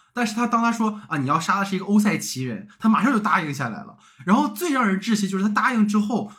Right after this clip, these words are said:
他杀掉亨利的方式是先跟他交朋友。然后你以为，就是导演在这里有很多那种就是反你预期的呈现，就你原以为他那个独白的说法是，“哎呀，其实我们俩成为了很好的朋友，我们俩无话不谈。”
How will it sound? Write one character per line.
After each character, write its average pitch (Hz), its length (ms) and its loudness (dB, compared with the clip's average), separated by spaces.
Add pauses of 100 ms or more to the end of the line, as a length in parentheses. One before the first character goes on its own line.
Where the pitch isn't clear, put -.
他 226 120 -4
杀 247 320 2
掉 226 140 0
亨 202 240 2
利 196 80 6
的 160 80 2
方 180 260 -2
式 156 220 -2
是 151 240 -10
先 202 160 -2
跟 196 80 0
他 208 60 2
交 208 180 2
朋 127 300 -4
友。 - 260 -4 (260)
然 202 140 2
后 320 100 0
你 269 220 4
以 170 80 2
为， 120 480 -6
就 302 100 -2
是 277 80 2
导 214 220 0
演 135 160 -2
在 180 80 -6
这 220 100 -6
里 180 60 -4
有 175 100 -2
很 156 180 -2
多 151 100 -4
那 214 100 4
种 127 200 -4
就 160 120 -10
是 147 380 -10
反 165 220 -2
你 185 80 6
预 185 160 2
期 - 180 -6
的 165 80 -6
呈 107 200 -10
现， 110 280 -10 (120)
就 285 140 2
你 208 80 8
原 165 280 2
以 180 120 0
为 120 120 -6
他 196 100 -2
那 214 80 2
个 185 60 2
独 156 220 -2
白 123 200 -6
的 170 60 -4
说 190 180 -2
法 196 140 -4
是 143 220 -10 (140)
，“哎 147 100 -6
呀， 110 120 -4
其 147 160 -12
实 165 80 -8
我 123 80 -6
们 143 120 -4
俩 117 120 -4
成 139 180 -10
为 156 60 -8
了 156 40 -8
很 160 160 -8
好 151 140 -8
的 113 60 -8
朋 120 260 -14
友， 127 100 -8
我 123 120 -10
们 147 80 -6
俩 113 100 -4
无 113 100 -8
话 139 220 -4
不 139 100 -8
谈。” - 220 -14